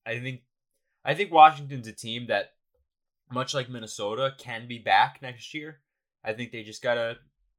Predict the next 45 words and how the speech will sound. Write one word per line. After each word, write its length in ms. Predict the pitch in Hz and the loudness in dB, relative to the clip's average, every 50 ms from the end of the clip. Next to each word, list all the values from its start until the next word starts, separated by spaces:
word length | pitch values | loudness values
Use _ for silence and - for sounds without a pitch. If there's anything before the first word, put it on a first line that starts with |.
| _ _ _ | _ _ _
they 80 | - 143 | -6 -2
gotta 160 | 135 147 139 | -2 -2 -2
tweak 280 | 139 - 147 139 - - | -4 -6 -8 -8 -8 -10
some 140 | - 87 82 | -14 -18 -18
things. 260 | - 90 80 76 78 | -18 -18 -16 -16 -18
I 60 | 82 | -20
think 180 | - 101 95 101 | -20 -20 -18 -14
they 80 | 101 | -12
gotta 160 | 92 92 90 | -10 -10 -10
find 260 | - - 98 95 95 95 | -10 -10 -10 -10 -10 -12
an 80 | 95 | -14
A 120 | 95 92 90 | -14 -14 -14
one 180 | 90 90 92 | -16 -16 -16
goaltender, 580 | - 92 90 87 - 98 95 90 90 92 90 85 - _ _ _ _ _ _ _ _ | -14 -14 -14 -14 -14 -16 -16 -14 -14 -14 -14 -16 -18 _ _ _ _ _ _ _ _
or 140 | _ - 87 | _ -10 -10
at 80 | 73 87 | -10 -10
least 180 | 104 98 - | -12 -16 -16
the 80 | - 101 | -18 -18
one 280 | 80 95 95 95 92 90 | -14 -12 -12 -10 -10 -10
that 120 | 90 - | -12 -12
can 260 | - 92 87 87 87 - _ _ _ _ _ _ _ _ _ - | -14 -18 -20 -20 -20 -20 _ _ _ _ _ _ _ _ _ -16
eat 180 | 117 117 110 | -14 -12 -10
some 200 | - - 110 104 | -10 -10 -10 -10
minutes 320 | 101 101 101 104 101 - - | -10 -10 -10 -12 -14 -16 -18
and 100 | 85 76 | -18 -10
play 180 | - 104 98 | -8 -8 -8
clutch 400 | 87 - - 107 101 95 - - | -8 -8 -6 -6 -6 -6 -8 -10
down 160 | 101 92 90 | -14 -14 -14
the 60 | 82 85 | -14 -12
line 280 | 90 101 107 104 98 | -10 -8 -8 -8 -10
in 60 | 90 | -12
the 60 | 82 - | -18 -18
playoffs. 580 | _ - 131 139 123 104 98 92 92 - - - _ _ _ _ _ _ _ _ _ _ _ _ _ _ _ | _ -10 -8 -6 -4 -4 -4 -4 -8 -12 -20 -20 _ _ _ _ _ _ _ _ _ _ _ _ _ _ _
But 120 | 90 85 | -16 -14
no, 180 | 80 - - - - - | -12 -14 -14 -16 -16 -10
Florida, 400 | - 98 92 87 87 85 82 80 - | -6 -6 -6 -6 -6 -10 -12 -14 -14
Florida 260 | - 107 101 95 92 90 | -12 -12 -12 -12 -12 -12
wraps 300 | 87 82 78 76 - - | -12 -12 -12 -12 -14 -16
this 160 | - - - | -16 -16 -16
up 100 | - - | -18 -18
tonight. 320 | - 87 82 85 85 - - _ _ _ _ _ | -20 -20 -18 -18 -18 -18 -20 _ _ _ _ _
Hubert 260 | - 165 156 151 143 | -6 -2 4 6 6
Otter 100 | 135 123 | 6 6
scored 300 | - - - 131 113 - | 4 0 -4 -4 -6 -4
two 100 | - 135 | -6 -6